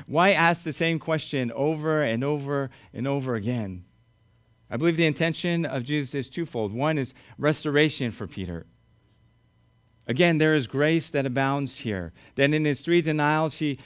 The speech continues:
wants to hear three confessions of love from Peter. To understand,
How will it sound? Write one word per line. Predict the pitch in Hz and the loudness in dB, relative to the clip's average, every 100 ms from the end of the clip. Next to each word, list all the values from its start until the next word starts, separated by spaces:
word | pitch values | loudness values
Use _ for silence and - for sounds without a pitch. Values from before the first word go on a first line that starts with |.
| - | -12
wants | 139 160 165 - | -2 0 0 -2
to | 135 | -6
hear | - 160 143 | -2 0 0
three | - 156 | -2 -6
confessions | 147 139 147 151 - 110 87 85 - - _ _ _ _ _ - | -4 -6 -2 -4 -2 -6 -6 -8 -12 -20 _ _ _ _ _ -14
of | 117 | -8
love | 131 143 127 | 0 0 0
from | - 117 | -4 -10
Peter. | - 127 113 87 85 _ _ _ - | -4 -2 -2 -2 -6 _ _ _ -4
To | 151 | 0
understand, | 165 156 - 160 160 160 160 | 2 0 2 4 4 4 2